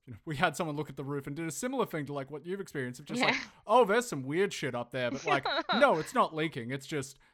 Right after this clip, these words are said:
Speaker 1: the rain was, like, so much
Speaker 2: Yeah.
Speaker 1: that, like, even a well-built roof is gonna, like, have some leakage.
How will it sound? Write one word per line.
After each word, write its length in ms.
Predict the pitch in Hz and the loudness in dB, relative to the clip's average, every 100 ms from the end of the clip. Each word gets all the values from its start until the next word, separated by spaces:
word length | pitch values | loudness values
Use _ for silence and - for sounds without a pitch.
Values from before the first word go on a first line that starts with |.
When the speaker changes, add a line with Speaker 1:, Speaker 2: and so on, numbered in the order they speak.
| - | -8
Speaker 1:
the 100 | 156 | -4
rain 400 | 135 151 147 143 | -2 0 0 -2
was, 200 | 135 131 | -4 -4
like, 180 | 147 123 | -4 -6
so 320 | - - 143 | -6 -2 0
much 580 | 127 135 113 113 - - - | 0 -2 -4 -6 -8 -8 -4
Speaker 2:
Yeah. 260 | 202 151 | 2 4
Speaker 1:
that, 160 | 123 139 | 4 0
like, 200 | 147 139 | -2 -2
even 300 | 190 160 147 | -4 -4 -2
a 120 | 135 | -2
well-built 680 | 123 139 131 131 135 123 - 127 | -2 -2 -2 -2 -6 -6 -10 -10
roof 380 | 131 120 107 135 | -6 -6 -8 -10
is 140 | 117 | -10
gonna, 180 | 131 117 | -8 -8
like, 180 | 113 110 | -8 -8
have 260 | 135 117 104 | -6 -6 -6
some 360 | - 127 113 110 | -10 -8 -8 -8
leakage. 680 | 110 104 107 127 135 - | -10 -12 -16 -16 -14 -14